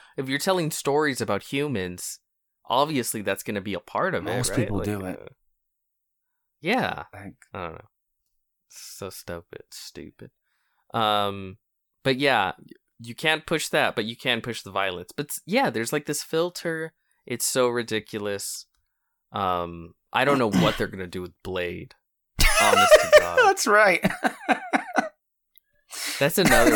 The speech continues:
Speaker 1: one where it, it's, that's another one though, where it's like, it's not necessarily that the original Blade films are considered masterpieces,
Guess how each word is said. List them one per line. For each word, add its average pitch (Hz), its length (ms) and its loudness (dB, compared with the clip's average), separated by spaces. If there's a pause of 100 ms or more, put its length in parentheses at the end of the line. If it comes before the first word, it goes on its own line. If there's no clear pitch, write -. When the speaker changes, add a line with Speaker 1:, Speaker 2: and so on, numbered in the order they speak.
Speaker 1:
one - 220 6
where 92 160 2
it, 98 180 -4
it's, - 400 -4 (160)
that's 151 260 2
another 165 420 0
one 107 260 -2
though, 92 240 -2
where 90 120 -6
it's 98 180 -10
like, - 240 -4 (580)
it's 131 200 -6
not 196 160 2
necessarily 135 800 0
that 113 180 -4
the 104 120 -16
original 104 340 -4
Blade 98 320 -6
films 117 280 -4
are 101 100 -2
considered 95 540 -6
masterpieces, 135 1120 -8